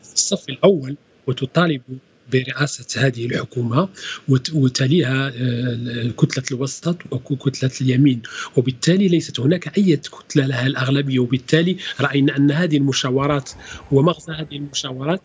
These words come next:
استقبال شخصية برنار كازانوف، شخصية من الحزب الاشتراكي، آه، آه، تي-، آه، آه، شخصية كزا-، آه، كزافي بيرترون وهي من حزب اليمين الجمهوري، وكذلك تم، آه، آه،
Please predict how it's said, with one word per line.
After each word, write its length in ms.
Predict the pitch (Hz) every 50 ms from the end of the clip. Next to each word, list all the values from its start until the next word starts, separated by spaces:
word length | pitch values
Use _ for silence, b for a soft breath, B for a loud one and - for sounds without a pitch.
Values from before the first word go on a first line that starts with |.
| _ _ -
استقبال 540 | - - - - - - 143 175 175 165 151
شخصية 580 | - - - - - - 143 131 135 135 143 - _ _ _ _ _ _ _ _ _ 139 131
برنار 280 | 143 139 135 143 135 127
كازانوف، 520 | - 147 131 123 127 123 131 151 151 147 - _
شخصية 460 | 131 - - - - - - - 139 131
من 120 | 131 123
الحزب 340 | 123 123 - - 139 123 127
الاشتراكي، 720 | - - - - 131 123 127 123 - - 139 175 214 233 B B B B B B B -
آه، 40 | 170
آه، 420 | 147 147 139 147 139 139 135 135
تي-، 580 | 127 131 - - 165 143 139 131 135 131 127 127
آه، 280 | 120 123 127 127 127 120 - - -
آه، 560 | 139 135 135 135 131 135 131 131 131 127 127
شخصية 480 | 123 - - - - - - 147 135 127 - - -
كزا-، 100 | 123 147 147 151 139
آه، 80 | 131 127
كزافي 380 | 117 123 123 135 127 127 131
بيرترون 500 | 123 135 123 - - - 147 139 127 117
وهي 240 | 120 123 123 127 131
من 220 | 127 131 127 120
حزب 340 | - - - 139 131 120 131
اليمين 800 | 127 127 127 123 127 123 120 131 139 135 131 127 117 120 117 - -
الجمهوري، 640 | 131 123 127 123 117 120 120 123 123 135 190 233 B B B B B B B -
وكذلك 840 | 147 143 - 160 135 156 180 190 190 - - 135 143 143 139 139 -
تم، 200 | - 147 139 139
آه، 140 | 135 139 120
آه، 560 | 131 131 131 131 131 127 123 127 131 123